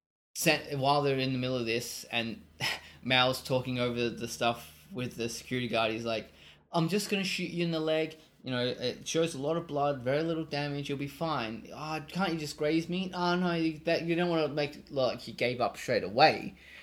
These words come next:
And River starts screaming 'cause she can sense the Reavers are coming, um, which gives them enough chance to get everyone inside the vault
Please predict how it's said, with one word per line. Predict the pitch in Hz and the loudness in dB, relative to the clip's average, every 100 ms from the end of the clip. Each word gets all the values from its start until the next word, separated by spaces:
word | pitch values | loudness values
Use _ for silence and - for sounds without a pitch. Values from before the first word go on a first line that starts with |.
| - _ _ - | -20 _ _ 4
And | 127 127 127 - - - | 4 4 0 -6 -14 -2
River | 139 139 | 2 2
starts | 135 135 - - | 4 4 4 0
screaming | - 135 127 120 117 | 0 0 2 0 -4
'cause | - 117 | -4 -4
she | - | -4
can | 113 117 | -4 -4
sense | 113 - - 131 110 | -2 -2 0 0 -2
the | - 120 | -8 -4
Reavers | 120 123 110 107 | -2 -2 -4 -8
are | 107 | -8
coming, | 107 - - - _ _ _ _ - | -8 -10 -12 -14 _ _ _ _ -4
um, | 113 110 104 - | 0 0 -2 -8
which | 131 123 - | -2 -2 2
gives | 147 139 | 4 4
them | 135 | 2
enough | 120 127 131 - | 2 2 0 -2
chance | - 143 123 107 - - | -8 0 2 0 -6 -2
to | 117 113 113 - _ _ | -2 -2 -6 -18 _ _
get | 131 123 135 | -6 -4 0
everyone | 135 139 135 123 | 0 0 -2 -4
inside | 131 131 147 135 131 | -4 -4 0 0 0
the | |
vault | 113 117 151 165 - - | 0 2 2 0 -12 -20